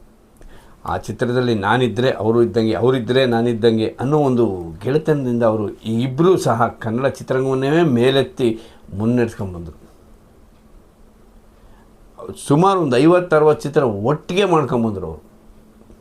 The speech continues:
ನೋಡಿ, ನಿಮಗೆ ಆ ಈ ಸೀರೀಸ್ ಅಂತೂ ಬಂತಲ್ಲ, ಅದು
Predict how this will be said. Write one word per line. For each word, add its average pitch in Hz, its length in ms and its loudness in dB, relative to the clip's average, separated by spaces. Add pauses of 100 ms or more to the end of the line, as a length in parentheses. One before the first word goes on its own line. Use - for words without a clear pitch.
(1400)
ನೋಡಿ, 143 220 0
ನಿಮಗೆ 127 260 2
ಆ 107 480 4
ಈ 104 280 2
ಸೀರೀಸ್ 151 420 0
ಅಂತೂ 131 200 -4
ಬಂತಲ್ಲ, 117 380 0
ಅದು 98 520 -4